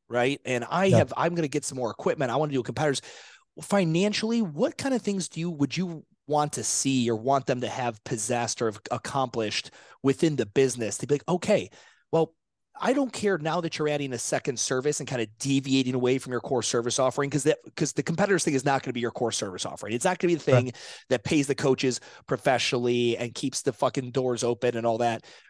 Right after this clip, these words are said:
Speaker 1: What would you be looking for on that front?
Speaker 2: I would ask the first, 'cause we st-, back stepped into owning a physical location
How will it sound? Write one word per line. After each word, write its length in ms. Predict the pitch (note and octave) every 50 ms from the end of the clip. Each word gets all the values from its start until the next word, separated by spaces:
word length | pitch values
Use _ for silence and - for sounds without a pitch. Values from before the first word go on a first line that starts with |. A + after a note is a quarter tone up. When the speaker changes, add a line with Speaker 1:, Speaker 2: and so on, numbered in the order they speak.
| _ _ _
Speaker 1:
What 240 | - C3+ G#3 C#4 -
would 180 | G#3 D#3 C3+ C3+
you 80 | D#3+
be 140 | D#3 C3+ A#2+
looking 320 | A2 G#2 G2+ - - G#2
for 160 | - - G#2+ G2+
on 140 | F#2+ F#2+
that 180 | G2 F#2 F2+ -
front? 400 | - - D#2 - - - - - _ _ _ _ _ _ _ _ _ _ _ _ _ _ _ _ _ _ _ _ _ _ _ _ _ _
Speaker 2:
I 120 | - C#3 C#3+
would 100 | C#3 C3+
ask 300 | C3+ B2+ B2+ - - - _ _ -
the 140 | A#2 B2+
first, 320 | B2 - C#3 C3 B2 - - - D3
'cause 280 | - D3 A#2 G#2+ A2+ F#3+
we 140 | D3 C#3+ E3
st-, 240 | - - - D#3 A#2+
back 220 | C3 C3 C3 -
stepped 300 | - - - C3 - -
into 360 | C3 B2 A#2 A#2 A#2 A2+ G#2+ G2+ - _ _ _ _ -
owning 220 | C3 B2+ B2 A#2+ A#2+
a 140 | A2 G#2+ G#2
physical 340 | - - A2+ A2+ A#2 A#2+ A#2
location 580 | A2 G#2 - A#2+ A2+ - - B2+ B2 B2 B2+